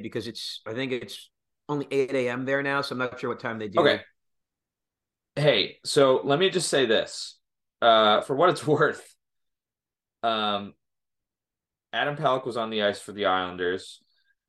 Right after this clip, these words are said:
Speaker 2: uh, and so was Kyle Palmieri and Beauvillier. Now, I'm gonna, I'm gonna do this with the,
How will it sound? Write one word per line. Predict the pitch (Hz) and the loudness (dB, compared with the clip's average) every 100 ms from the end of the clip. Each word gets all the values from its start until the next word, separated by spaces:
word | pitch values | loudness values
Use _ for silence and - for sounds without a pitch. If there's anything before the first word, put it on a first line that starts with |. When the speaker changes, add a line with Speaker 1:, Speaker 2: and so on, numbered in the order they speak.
| _ - | _ -2
Speaker 2:
uh, | 104 98 95 95 92 92 92 - | 4 6 4 2 2 0 -2 -6
and | 104 | -8
so | 104 117 | -2 2
was | 107 104 98 - _ _ | 4 2 -2 -12 _ _
Kyle | - 113 104 | 0 0 0
Palmieri | 110 101 98 95 95 - | -2 -2 0 0 -2 -4
and | 101 92 | -8 -8
Beauvillier. | 90 82 78 67 50 - _ _ _ _ | -8 -6 -6 -6 -12 -14 _ _ _ _
Now, | 120 123 117 117 - _ | 0 4 4 2 -4 _
I'm | 127 147 | 0 0
gonna, | 175 175 - | 0 -2 -2
I'm | 135 156 | -4 -4
gonna | 175 | -6
do | 156 117 120 110 | -6 -6 -6 0
this | 98 87 - - - - _ _ _ _ _ _ _ _ - _ _ _ _ _ _ _ _ | 2 0 -4 -10 -12 -16 _ _ _ _ _ _ _ _ -18 _ _ _ _ _ _ _ _
with | - 117 113 110 - _ _ - | -6 2 2 2 -10 _ _ -18
the, | 107 107 101 101 | -8 -6 -4 -6